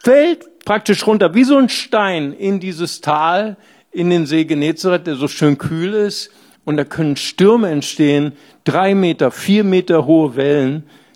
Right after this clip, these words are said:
Das weiß jeder galiläische Fischer. Markus schreibt das auf, als es Abend geworden war. Ne? So eine tolle Idee. Ne?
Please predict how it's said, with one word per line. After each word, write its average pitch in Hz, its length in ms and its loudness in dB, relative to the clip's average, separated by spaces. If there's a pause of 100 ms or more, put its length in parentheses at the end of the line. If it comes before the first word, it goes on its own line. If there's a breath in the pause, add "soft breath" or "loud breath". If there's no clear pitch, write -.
Das - 300 -2
weiß 117 320 -4
jeder 131 340 -2
galiläische 120 920 0
Fischer. 226 640 0 (1160 soft breath)
Markus 220 420 2
schreibt - 320 -2
das 269 160 2
auf, 254 320 2 (920 soft breath)
als 220 240 0
es 208 200 4
Abend 269 420 2
geworden 175 500 2
war. 117 360 -2 (920 loud breath)
Ne? 233 360 2
So 240 320 4
eine 302 240 6
tolle 320 300 2
Idee. 277 500 2
Ne? 214 260 2